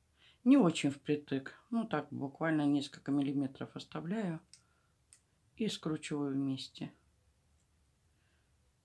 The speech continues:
Буквально, чтобы они держались. И нам нужны еще маленькие листики.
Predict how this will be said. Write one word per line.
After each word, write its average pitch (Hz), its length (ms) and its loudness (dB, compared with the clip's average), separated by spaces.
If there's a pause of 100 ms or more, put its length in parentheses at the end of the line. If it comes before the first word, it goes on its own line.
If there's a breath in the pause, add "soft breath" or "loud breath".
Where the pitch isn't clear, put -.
(1400)
Буквально, 185 460 0
чтобы - 260 -8
они 147 240 0
держались. 131 640 -8 (3250 loud breath)
И 302 220 8
нам 254 320 10
нужны 220 580 4
еще 165 540 0 (260)
маленькие 147 600 2
листики. 262 640 2